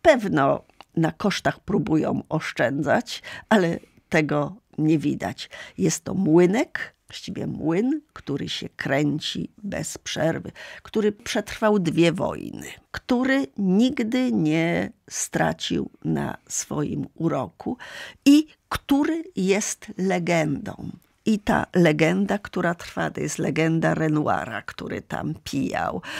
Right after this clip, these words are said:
legenda Toulouse-Lautreka, impresjonistów, którzy tam tworzyli, legenda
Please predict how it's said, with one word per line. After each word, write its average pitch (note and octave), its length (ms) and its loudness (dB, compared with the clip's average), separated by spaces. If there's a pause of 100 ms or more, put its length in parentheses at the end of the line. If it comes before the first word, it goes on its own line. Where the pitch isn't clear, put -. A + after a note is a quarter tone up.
(220)
legenda G3+ 720 4
Toulouse-Lautreka, E3+ 1700 -2 (400)
impresjonistów, F3+ 1200 2
którzy - 380 -10
tam - 380 -6 (240)
tworzyli, C3+ 840 -2 (380)
legenda A#3+ 1000 6